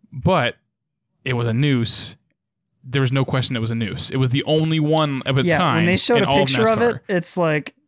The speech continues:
Speaker 2: it's like, "That's a noose." If you've seen any Western movie or
Speaker 1: <laughs>
Speaker 2: pirate movie,
Speaker 1: It's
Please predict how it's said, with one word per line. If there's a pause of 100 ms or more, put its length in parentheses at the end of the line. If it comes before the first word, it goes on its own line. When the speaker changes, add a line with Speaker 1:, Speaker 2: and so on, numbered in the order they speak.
(140)
Speaker 2:
it's
like, (180)
"That's
a
noose."
If
you've
seen
any
Western
movie
or
Speaker 1:
<laughs>
Speaker 2:
pirate
movie,
Speaker 1:
It's